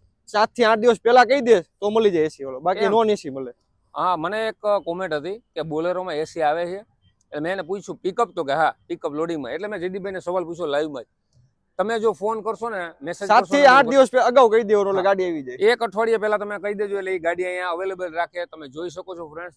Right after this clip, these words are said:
Speaker 2: તો આ ગાડી તમને જોવા મળશે નંદ ગોપાલમાં. નંબર, એડ્રેસ હજી આપું છું, ફોન કરી લેજો. ને જો તમારે લેવું હોય તો રાજકોટ આવી જવાનું છે. જે જયદીપભાઈ અગાઉ એડ્રેસ બોલ્યા ને, ત્યાં જ તમને જોવા મળશે.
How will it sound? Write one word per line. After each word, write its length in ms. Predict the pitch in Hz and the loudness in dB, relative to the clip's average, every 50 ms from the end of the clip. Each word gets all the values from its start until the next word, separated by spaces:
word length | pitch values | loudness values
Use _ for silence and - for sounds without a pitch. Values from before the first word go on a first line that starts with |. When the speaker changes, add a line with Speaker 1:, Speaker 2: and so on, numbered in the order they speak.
| _ | _
Speaker 2:
તો 60 | - 156 | -10 -6
આ 240 | 156 170 196 220 | -4 -2 -2 -2
ગાડી 240 | 214 202 208 196 202 | -2 -2 -4 -4 -6
તમને 240 | 180 190 196 196 175 | -10 -12 -14 -14 -12
જોવા 240 | 151 170 180 185 185 | -10 -8 -8 -8 -8
મળશે 400 | 180 185 170 151 - 180 185 180 | -10 -14 -16 -16 -12 -10 -10 -10
નંદ 400 | 170 151 143 151 165 170 165 165 | -10 -12 -12 -12 -12 -14 -16 -16
ગોપાલમાં. 720 | 170 139 135 131 143 151 - 170 175 180 170 175 180 170 | -18 -18 -12 -10 -10 -8 -6 -4 -6 -4 -6 -8 -10 -10
નંબર, 280 | 151 151 165 175 185 175 | -10 -10 -8 -8 -6 -6
એડ્રેસ 320 | 165 160 156 175 170 147 | -6 -6 -8 -8 -8 -8
હજી 240 | 143 147 156 185 214 | -8 -8 -2 0 2
આપું 280 | 214 208 185 208 196 175 | 2 2 0 -2 -6 -6
છું, 180 | 202 214 220 - - - 165 160 _ | -8 -8 -10 -12 -18 -20 -20 -12 _
ફોન 180 | - 196 220 220 | -2 0 0 0
કરી 220 | 190 202 208 208 | -2 -2 -2 -2
લેજો. 220 | 208 208 202 208 208 | -2 -2 -2 -2 -2
ને 80 | 190 | -2
જો 120 | 160 185 180 | -4 -6 -6
તમારે 300 | 196 202 202 196 185 165 | -6 -6 -4 -4 -4 -2
લેવું 200 | 170 196 208 214 | -2 -2 0 0
હોય 140 | 208 196 | 0 0
તો 100 | 180 190 | 0 0
રાજકોટ 520 | 156 151 170 185 233 220 - - 247 262 233 | 2 4 4 4 4 2 -2 -2 0 4 4
આવી 220 | 214 220 220 208 | 4 4 2 2
જવાનું 340 | 185 185 185 185 180 170 156 | 0 0 0 0 -2 -6 -6
છે. 180 | 165 196 214 208 _ _ _ _ _ _ | -6 -6 -6 -6 _ _ _ _ _ _
જે 100 | - 208 | 0 0
જયદીપભાઈ 420 | 190 190 202 202 240 214 226 240 233 | 2 0 0 0 0 2 2 4 4
અગાઉ 260 | - 214 214 240 226 | 2 2 2 2 2
એડ્રેસ 320 | 220 220 208 240 233 202 | 2 2 2 0 0 0
બોલ્યા 260 | 208 220 240 254 254 240 | 0 2 2 2 2 0
ને, 120 | 240 220 | -2 -6
ત્યાં 240 | 160 202 226 247 247 | -6 -4 -4 -4 -4
જ 40 | - | -4
તમને 220 | 233 233 226 208 | -6 -8 -8 -6
જોવા 200 | 170 190 208 202 | -2 -2 -2 -2
મળશે. 340 | 185 180 170 156 185 220 | -2 -4 -6 -6 -6 -8